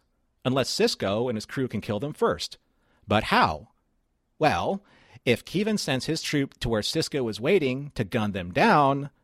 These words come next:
then Sisko, and most importantly O'Brien, who is the only one who can fix Kevin's comm system, are saved, as is Kevin in the process. I mean, to a Vorta,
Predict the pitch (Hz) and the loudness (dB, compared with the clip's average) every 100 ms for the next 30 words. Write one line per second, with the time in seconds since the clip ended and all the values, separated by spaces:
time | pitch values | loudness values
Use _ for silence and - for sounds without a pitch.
0 | _ _ 117 107 - 330 - 165 165 160 | _ _ -4 -4 -2 -4 2 4 4 4
1 | 156 151 147 147 147 - 175 160 123 123 | 2 0 2 0 -2 -2 0 0 -2 0
2 | 117 110 147 202 131 131 170 143 120 113 | -2 0 4 4 4 0 -4 -2 -2 -2
3 | - 110 110 117 120 117 107 113 - 302 | -2 0 0 0 -2 -4 -4 -8 -4 -4
4 | - - 147 127 110 - 233 262 - 147 | -4 -2 -2 -2 -4 -2 0 0 -2 -4
5 | 170 170 - - _ 160 170 165 - - | -4 -6 -8 -20 _ 2 4 2 -2 -2
6 | 101 73 - - _ _ _ _ 101 101 | -2 -2 -10 -20 _ _ _ _ -4 -2
7 | 113 135 175 - - 90 90 220 254 143 | -2 -4 -4 -8 -10 -8 -2 0 0 -2
8 | 185 214 220 - 73 - - _ - - | 0 2 0 -2 -4 -6 -10 _ -20 -2
9 | - 175 165 151 123 110 185 - 87 127 | 2 4 2 0 2 4 4 4 0 -2